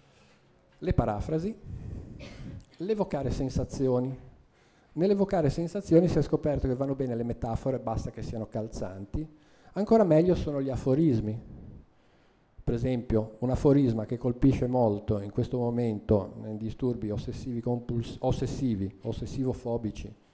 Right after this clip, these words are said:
negli attacchi di panico, un aforisma che colpisce molto è, se ho capito bene, lei più cerca di controllare quello che sta succedendo, il cuore, i polmoni, le sensazioni,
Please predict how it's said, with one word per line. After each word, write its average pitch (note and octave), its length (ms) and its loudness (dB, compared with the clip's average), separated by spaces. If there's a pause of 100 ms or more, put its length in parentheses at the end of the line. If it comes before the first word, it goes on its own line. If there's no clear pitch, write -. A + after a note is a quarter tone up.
(120)
negli A2 160 -10
attacchi A2+ 280 -6
di F#3+ 80 -8
panico, G2+ 420 -12
un D3 60 -4
aforisma C3+ 520 2
che A#2 100 -8
colpisce D#3 440 4
molto D3+ 480 0
è, A2 180 -4 (720)
se - 180 -2
ho B2 40 -2
capito D#3 360 0
bene, C#3+ 540 -4 (560)
lei B2 220 -2
più C#3+ 160 4
cerca C3 320 0
di A#2 80 -8
controllare B2+ 640 -2
quello A#2+ 180 0
che A2+ 100 -10
sta A2 160 -6
succedendo, G#2 640 -6
il G2+ 120 -8
cuore, G2+ 500 -6
i G2+ 80 -10
polmoni, G2+ 680 -4
le G2 100 -8
sensazioni, G#2 960 -8